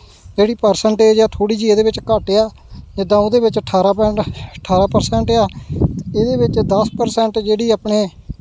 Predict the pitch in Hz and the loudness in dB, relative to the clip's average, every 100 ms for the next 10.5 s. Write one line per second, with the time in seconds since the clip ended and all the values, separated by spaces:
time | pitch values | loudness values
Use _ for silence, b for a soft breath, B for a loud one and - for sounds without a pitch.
0 | - B B B B B - 214 214 214 | -20 B B B B B -2 4 6 6
1 | 208 196 202 220 202 185 190 202 214 214 | 4 2 0 2 2 0 0 2 4 6
2 | 220 202 - _ _ - 202 196 196 196 | 4 2 -2 _ _ -8 -2 0 2 2
3 | 208 226 - 214 220 226 202 214 208 202 | 0 0 0 0 2 0 0 0 0 0
4 | 190 190 180 208 185 b b - 190 185 | 0 2 2 2 0 b b -4 0 2
5 | 202 196 - 180 175 165 147 B B B | 4 2 2 0 2 0 -4 B B B
6 | B B _ 180 185 196 - 214 220 214 | B B _ 0 0 0 -2 0 2 2
7 | 214 208 202 220 214 190 180 220 233 226 | 0 -2 2 4 4 2 0 2 0 0
8 | b b b - 190 220 220 240 226 208 | b b b -4 0 0 0 0 -2 -2
9 | 226 233 240 240 247 247 220 226 247 _ | -4 -2 0 0 -4 -6 -2 -2 -2 _
10 | _ 214 196 226 | _ -8 -4 -2